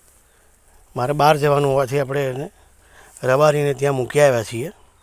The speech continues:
હવે આ જે ઘાસ છે એની નીચે ગાયનું ગોબર રહેલું છે. આ રીતે એને આપણે, અ, એનું જે છે એ, અ, એની સુકવણી માટે આપણે રાખ્યું છે અને આ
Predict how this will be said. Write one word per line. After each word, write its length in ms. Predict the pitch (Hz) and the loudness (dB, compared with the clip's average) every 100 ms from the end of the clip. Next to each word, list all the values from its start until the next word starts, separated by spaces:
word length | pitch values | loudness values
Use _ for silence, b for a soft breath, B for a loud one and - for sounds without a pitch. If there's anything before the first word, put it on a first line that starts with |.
| _ _ _ b b b b - | _ _ _ b b b b -2
હવે 140 | 160 - | -2 4
આ 180 | 147 175 | 6 6
જે 220 | 170 190 | 6 4
ઘાસ 360 | 147 143 190 - - | 6 4 4 2 4
છે 180 | 220 196 | 6 6
એની 380 | 294 190 185 202 | 4 4 6 8
નીચે 600 | 196 147 220 190 214 302 - - | 6 4 6 8 6 0 -6 2
ગાયનું 320 | 151 156 185 | 4 8 6
ગોબર 440 | 151 151 165 185 226 - - - - - - | 6 4 6 6 4 -8 -12 -10 -10 -12 -4
રહેલું 380 | 135 143 151 127 | 2 4 4 0
છે. 180 | 117 226 - _ _ - - - | -4 -4 -6 _ _ -18 -12 -2
આ 120 | 143 | 0
રીતે 340 | 135 117 147 - - B B B | 0 -2 -6 -6 -12 B B B
એને 160 | 147 160 | 0 2
આપણે, 320 | 143 156 170 - - - - | 2 0 0 -4 -12 -10 0
અ, 40 | 139 143 143 | 4 4 4
એનું 400 | 147 165 165 156 - - | 2 4 2 0 -8 -10
જે 180 | 139 143 | -4 -2
છે 160 | 127 139 | -2 -4
એ, 240 | 127 165 208 - B B B B - - - - | -4 -6 -10 -12 B B B B -18 -14 -10 -6
અ, 200 | 135 143 | -4 -4
એની 140 | 147 | -4
સુકવણી 440 | 156 156 185 175 160 | -4 4 6 8 6
માટે 340 | 143 127 143 | 4 2 0
આપણે 260 | 123 131 131 | -2 -2 -4
રાખ્યું 340 | 117 - 151 | -4 -6 -6
છે 80 | 160 | -6
અને 380 | 269 160 139 131 | -6 -6 -6 -4
આ 200 | 131 | -6